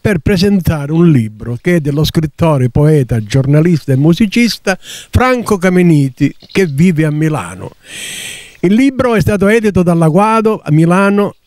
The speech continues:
è di trecentotrentacinque pagine e si chiama La umana storia. È un viaggio nell'aldilà di un credente laico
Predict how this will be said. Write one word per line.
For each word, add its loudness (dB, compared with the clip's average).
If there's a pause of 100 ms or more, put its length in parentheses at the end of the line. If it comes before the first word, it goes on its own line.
(160)
è -2 (600)
di -4
trecentotrentacinque 0
pagine -2 (440)
e -2
si -6
chiama -2
La 0
umana -2 (200)
storia. -8 (800)
È 0
un 2
viaggio 0
nell'aldilà 0 (640)
di 2
un 4
credente 0
laico -2